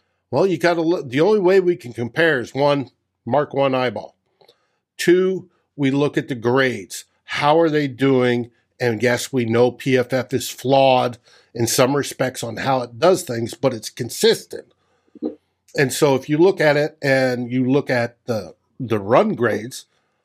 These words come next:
well, if they got good run blocking grades, you would think there'd be good runs. Well, that's not necessarily the case. Um, Sharp Football Stats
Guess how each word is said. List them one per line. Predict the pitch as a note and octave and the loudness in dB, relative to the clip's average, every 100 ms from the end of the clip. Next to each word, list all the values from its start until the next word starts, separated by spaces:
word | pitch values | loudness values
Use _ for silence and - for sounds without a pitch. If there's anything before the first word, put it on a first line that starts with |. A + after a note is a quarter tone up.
| _ | _
well, | C#3+ C#3+ | 2 2
if | C3+ | 2
they | C#3+ | -2
got | C#3+ D3 | 0 0
good | D3+ E3 | 0 0
run | C3 F3 F3+ | 2 0 2
blocking | A#2+ G#2 G#2 | -2 -4 -10
grades, | F#2 G#2 C#3 | -12 -10 -8
you | C3+ | -6
would | A2 - | -8 -8
think | A2+ G#2 | -10 -10
there'd | G#2 | -14
be | G2 | -12
good | C3 E3 D#3+ D3 | -4 0 0 2
runs. | G3+ G#3+ G2+ - - - _ _ _ _ - | 4 4 2 -6 -16 -18 _ _ _ _ -4
Well, | C3+ | 0
that's | D3 D3+ | 0 2
not | D3 C3+ | 0 0
necessarily | C3 C#3 C3+ B2+ | -2 0 0 0
the | A#2+ | -2
case. | D3+ A2+ - - _ _ | -4 -4 -8 -16 _ _
Um, | C3 A#2 G2+ D#2+ D2+ - _ _ _ _ _ - | -2 0 -2 -6 -16 -20 _ _ _ _ _ -4
Sharp | - F3+ - | 0 0 0
Football | G3 G3 A2 F#2+ | 0 0 -6 -6
Stats | - G2 - - | -8 -8 -10 -14